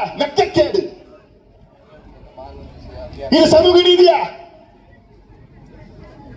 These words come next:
ஒன்று முதலமைச்சர் ஒன்றை சொல்கிறார்,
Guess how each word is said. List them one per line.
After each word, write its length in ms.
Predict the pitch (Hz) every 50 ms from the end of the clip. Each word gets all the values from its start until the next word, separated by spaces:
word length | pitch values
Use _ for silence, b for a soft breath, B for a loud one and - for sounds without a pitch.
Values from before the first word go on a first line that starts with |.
| - - - - - - - - -
ஒன்று 320 | - 277 277 262 226 262 262
முதலமைச்சர் 680 | 220 233 - 294 302 311 302 311 302 - 320 311 302
ஒன்றை 200 | 302 302 294 294
சொல்கிறார், 560 | 285 285 262 269 247 240 226 233 262 285 302